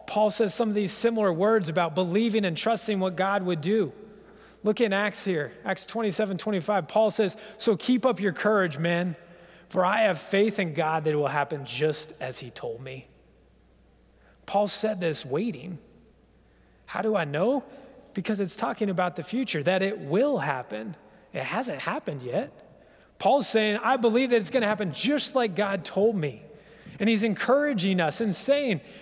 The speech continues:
"Be strong." I hope I have that faith like Paul that believes that when God says something, I believe that he has the power to do it and he's going to see it through, and that's what I'm gonna anticipate taking place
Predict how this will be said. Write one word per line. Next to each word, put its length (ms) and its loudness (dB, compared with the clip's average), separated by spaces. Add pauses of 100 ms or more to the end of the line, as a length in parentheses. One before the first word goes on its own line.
(200)
"Be 300 4
strong." 920 0 (840)
I 180 2
hope 200 2
I 180 4
have 240 0
that 220 2
faith 240 4
like 240 2
Paul 540 2 (420)
that 120 4
believes 440 2
that 100 4
when 200 0
God 320 0
says 360 0
something, 640 0 (640)
I 140 2
believe 360 2
that 100 2
he 120 2
has 160 2
the 80 0
power 400 0
to 80 2
do 220 4
it 100 2
and 100 0
he's 180 0
going 180 2
to 80 0
see 320 0
it 160 2
through, 220 2
and 200 0
that's 240 -2
what 140 2
I'm 100 0
gonna 220 2
anticipate 920 -2 (360)
taking 280 0
place 580 -2